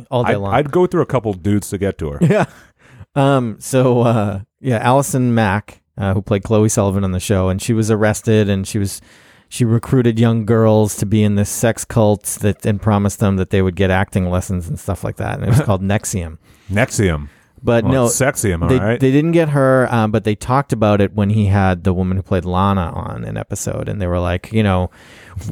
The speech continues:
Speaker 1: you know, in those later years, we weren't really close to her, and, and I
Speaker 2: Really?
Speaker 1: guess, I guess Lana, like, went to a couple of the meetings early on as,
Speaker 2: Ooh,
Speaker 1: like,
Speaker 2: there's
Speaker 1: acting
Speaker 2: another one.
Speaker 1: coaching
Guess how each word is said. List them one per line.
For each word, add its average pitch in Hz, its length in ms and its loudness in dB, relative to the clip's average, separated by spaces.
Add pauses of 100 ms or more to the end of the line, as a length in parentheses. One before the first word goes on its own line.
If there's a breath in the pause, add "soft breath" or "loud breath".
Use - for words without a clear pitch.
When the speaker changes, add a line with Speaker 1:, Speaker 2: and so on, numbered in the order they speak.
(120)
Speaker 1:
you 117 100 -2
know, 113 140 4
in 120 80 2
those 127 180 2
later 135 260 4
years, 160 300 2
we 165 100 0
weren't 170 220 0
really 190 260 2
close 208 360 0
to 185 100 0
her, 156 480 4
and, 113 240 0
and 135 160 0
I 135 40 4
Speaker 2:
Really? 120 340 2
Speaker 1:
guess, 80 80 -4
I 135 60 -2
guess 151 240 0
Lana, 123 420 2
like, 110 180 0
went 107 280 -2
to 120 120 0
a 107 60 2
couple 110 300 -2
of 101 40 0
the 101 80 0
meetings 101 420 0
early 101 380 -2
on 104 300 0
as, 110 100 2
Speaker 2:
Ooh, 127 60 2
Speaker 1:
like, 107 180 2
Speaker 2:
there's 104 160 4
Speaker 1:
acting 95 180 0
Speaker 2:
another 110 200 2
one. 85 80 2
Speaker 1:
coaching 156 440 -2